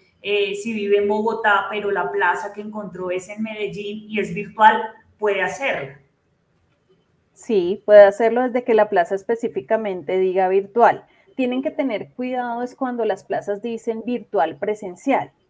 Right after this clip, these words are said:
Speaker 2: porque si dice la plata-, la plaza virtual presencial, va a haber algún momento en que tengan que presentarse a la entidad estatal.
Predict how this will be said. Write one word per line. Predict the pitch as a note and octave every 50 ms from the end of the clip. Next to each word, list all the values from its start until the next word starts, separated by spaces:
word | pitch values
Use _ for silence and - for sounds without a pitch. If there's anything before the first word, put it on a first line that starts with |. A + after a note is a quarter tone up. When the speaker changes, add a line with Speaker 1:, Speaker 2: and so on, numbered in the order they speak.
| _ _ _ _ _ _ _ _
Speaker 2:
porque | A#3 A#3 - A#3+
si | A#3 B3 A3+ G#3+
dice | G#3 G3 A3+
la | A#3 C4+ C4
plata-, | C4 G3 F#3 - F#3 - - _
la | - A3+ A3+ A3 G#3+
plaza | - G#3 F#3 F#3 - F#3
virtual | F#3 F#3+ G3 F#3+ - G3 F3 F3
presencial, | - - A3+ - C#4 C4 - A#3+ A3 A3+ G#3
va | A3+
a | G#3
haber | F#3+ F#3+ G3
algún | G3 G3+ G3+ A#3 A3+
momento | G#3 G#3 G#3+ A3 A#3 A#3
en | D4 C#4
que | C#4 A#3+
tengan | A#3 - G3+ G3 G3 A3 B3+ C4+ C4+
que | B3 G#3
presentarse | - G3 G3 - E3+ E3 C#3+ F3 E3 F3+ F3+ -
a | A3+
la | A3+ G#3
entidad | F#3+ - - D#3+ D3 -
estatal. | - - - - - - _ D3 - -